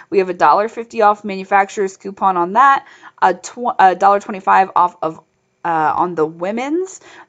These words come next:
There's also, let me find it for you here, a, uh, store coupon.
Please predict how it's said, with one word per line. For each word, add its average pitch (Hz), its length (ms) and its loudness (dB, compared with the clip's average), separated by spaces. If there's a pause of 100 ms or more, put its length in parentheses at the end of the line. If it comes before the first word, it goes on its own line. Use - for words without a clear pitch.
There's 190 340 -2
also, 196 1040 0
let 170 140 -14
me 165 80 -14
find 165 240 -10
it - 80 -10
for 156 120 -8
you 160 140 -4
here, 160 480 -6
a, 165 480 -2
uh, 156 220 -2
store 254 400 -2
coupon. 175 600 -4